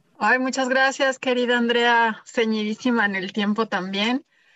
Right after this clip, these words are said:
Pues, eh, le damos la voz ahora al doctor Luis Abaniego, y la verdad tocando temas muy, muy, muy de actualidad y muy de complejidad.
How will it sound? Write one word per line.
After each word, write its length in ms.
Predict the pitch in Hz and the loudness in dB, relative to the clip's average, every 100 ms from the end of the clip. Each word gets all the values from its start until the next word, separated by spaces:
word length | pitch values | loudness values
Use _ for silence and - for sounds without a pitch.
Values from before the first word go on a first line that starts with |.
| _ _ - | _ _ -4
Pues, 400 | 220 220 214 - | 0 2 0 -4
eh, 500 | 202 202 202 202 196 190 | -4 0 0 0 0 0
le 100 | 208 | 0
damos 340 | 208 220 233 | 0 0 -2
la 140 | 233 | 0
voz 240 | 190 208 233 | 0 -2 0
ahora 420 | 214 196 208 214 | 2 2 2 0
al 340 | - 180 175 | -2 -4 -4
doctor 580 | 180 175 - 196 202 196 | -8 -10 -4 0 0 -2
Luis 280 | 185 196 - | -8 -10 -6
Abaniego, 720 | 208 190 190 214 233 262 320 _ _ _ _ _ _ _ - | -4 -4 -4 -4 -2 -2 -2 _ _ _ _ _ _ _ -10
y 360 | 170 180 185 | -6 -6 -4
la 120 | 185 | -4
verdad 300 | 185 196 208 | -4 -4 -4
tocando 420 | - 233 226 226 226 | -4 -4 -2 -2 -4
temas 320 | 220 220 220 | -2 -4 -2
muy, 380 | 226 240 247 233 | -2 0 -2 -2
muy, 480 | 233 233 226 208 - - | -2 -2 -2 -4 -8 -6
muy 240 | 226 254 | -2 0
de 80 | 247 | 0
actualidad 720 | 247 - 220 202 190 208 208 | 0 -2 -2 -2 -2 -2 -2
y 80 | 202 | -4
muy 260 | 196 202 202 | -6 -4 -4
de 220 | 202 185 | -6 -4
complejidad. 800 | 202 190 208 185 - 208 190 | -4 -4 -6 -8 -6 -2 -2